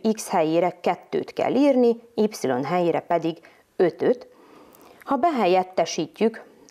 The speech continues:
a műveletünkbe, x helyére a kettőt, y helyére az ötöt, eredményül ötöt kapunk. A B alpontban igazolnunk kell, hogy a művelet más alakban is felírható. Próbáljuk meg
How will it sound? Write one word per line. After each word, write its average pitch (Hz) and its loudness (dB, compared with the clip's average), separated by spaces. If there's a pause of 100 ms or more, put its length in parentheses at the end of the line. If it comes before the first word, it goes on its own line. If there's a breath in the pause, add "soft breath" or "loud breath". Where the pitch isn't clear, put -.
(140)
a 165 -2
műveletünkbe, 175 0 (340)
x - -12
helyére 135 0
a 139 -6
kettőt, - -6
y 147 -4
helyére 254 2
az 254 2
ötöt, 262 2 (200 loud breath)
eredményül 180 0 (200)
ötöt 147 -2 (200)
kapunk. - -8 (760 loud breath)
A - -2
B 220 0 (140)
alpontban 156 0
igazolnunk 202 0
kell, 285 2
hogy 240 2
a 180 2
művelet 190 2
más 190 -2
alakban 156 -2
is 156 -2
felírható. - -4 (420 loud breath)
Próbáljuk 165 2
meg 208 0